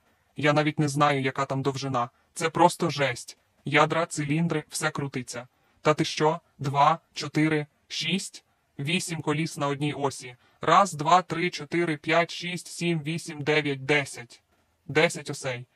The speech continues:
Вісімдесят коліс, плюс дев'яносто коліс,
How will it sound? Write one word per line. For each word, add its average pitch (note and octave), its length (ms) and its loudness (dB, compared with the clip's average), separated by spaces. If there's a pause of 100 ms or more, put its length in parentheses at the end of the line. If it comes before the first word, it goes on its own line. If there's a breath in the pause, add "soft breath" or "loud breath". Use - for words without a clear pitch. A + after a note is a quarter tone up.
(180)
Вісімдесят D3+ 680 -2
коліс, D#3 440 -4 (420)
плюс E3 440 -2 (800)
дев'яносто D#3 640 0
коліс, D#3 520 -4